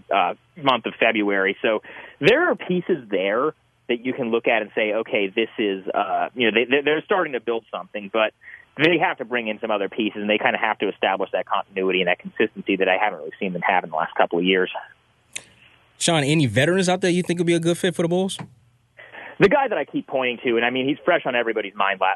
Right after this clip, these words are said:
Speaker 1: because of last night's game against, uh, the Warriors, but Patrick Beverley, to me, is just the perfect
Speaker 2: Mm,
Speaker 1: guy
Speaker 2: Chicago
Speaker 1: to go
Speaker 2: boy.
Speaker 1: after this. Like, 'cause he, you know, he's a guy, you know, he's, he's a good outside shooter. He can hit open threes, but he doesn't need the ball in his hand, so you can really play him next to LaVine. He's a good defender, so he can kinda cover up for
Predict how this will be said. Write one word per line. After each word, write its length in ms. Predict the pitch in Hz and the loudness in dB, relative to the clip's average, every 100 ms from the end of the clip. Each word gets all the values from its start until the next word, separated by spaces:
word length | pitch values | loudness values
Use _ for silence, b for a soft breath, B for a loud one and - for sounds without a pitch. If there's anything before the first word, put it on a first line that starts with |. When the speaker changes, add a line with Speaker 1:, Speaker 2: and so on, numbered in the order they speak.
| - | -2
Speaker 1:
because 280 | 120 120 104 | -4 0 -2
of 140 | 98 | 0
last 260 | 98 87 - | 0 0 -2
night's 220 | 101 92 | -4 -4
game 200 | - 92 | -4 -4
against, 280 | 95 95 - | -2 -4 -2
uh, 160 | 101 90 | -2 0
the 100 | 92 | -2
Warriors, 300 | 101 98 104 | 0 0 0
but 100 | 101 | 0
Patrick 340 | 160 160 113 | 0 0 -2
Beverley, 380 | - 92 90 85 | -4 -4 -4 -6
to 100 | 85 | -8
me, 120 | 95 85 | -10 -10
is 100 | 85 | -8
just 140 | 92 - | -10 -10
the 60 | |
perfect 420 | - - 104 92 | -6 0 0 0
Speaker 2:
Mm, 20 | 90 | -2
Speaker 1:
guy 80 | 85 | 0
Speaker 2:
Chicago 300 | 82 120 117 | 2 0 0
Speaker 1:
to 40 | |
go 120 | 101 92 | 0 0
Speaker 2:
boy. 60 | |
Speaker 1:
after 280 | 82 80 104 | -2 -2 -2
this. 140 | 92 - - B B B B | -2 -4 -12 B B B B
Like, 140 | 135 | 2
'cause 120 | - - | 4 0
he, 160 | 190 180 | 0 0
you 120 | 160 | -2
know, 60 | 143 | 0
he's 180 | 180 170 | -2 -2
a 60 | |
guy, 220 | 143 131 | 0 0
you 100 | 127 123 | 0 -2
know, 40 | |
he's, 180 | 165 170 - B B | -6 -8 -12 B B
he's 120 | - 208 | -2 0
a 60 | |
good 340 | 202 220 220 190 | 2 -2 0 0
outside 340 | 180 - 143 - | 0 -2 -4 -4
shooter. 140 | 120 | -4
He 80 | 151 | -4
can 140 | - | -6
hit 160 | 127 160 | -2 0
open 300 | 160 151 123 - | 0 -2 -12 -4
threes, 240 | 123 107 | -2 -2
but 100 | 110 | 0
he 40 | 143 | 0
doesn't 220 | 156 123 | 0 -4
need 180 | 135 160 | -4 -2
the 80 | - | 0
ball 260 | 123 120 | 0 0
in 60 | 104 | -2
his 20 | 107 | -4
hand, 140 | 110 107 | -4 -2
so 60 | |
you 100 | 120 151 | 0 0
can 100 | 151 | 0
really 180 | 151 143 | 0 0
play 240 | - 143 | 0 2
him 120 | 131 | 2
next 220 | 123 123 | 0 -2
to 60 | - | -2
LaVine. 380 | 120 107 101 104 | -2 0 -2 -2
He's 120 | 123 | -2
a 60 | 120 | -2
good 200 | 151 165 | 0 -2
defender, 500 | - - 147 151 120 | -4 0 0 0 -2
so 80 | 127 | -4
he 100 | 127 | -4
can 140 | 131 123 | -4 -2
kinda 200 | 127 113 | -2 -2
cover 360 | - 127 117 | 0 0 0
up 100 | 113 | -2
for 100 | - | -4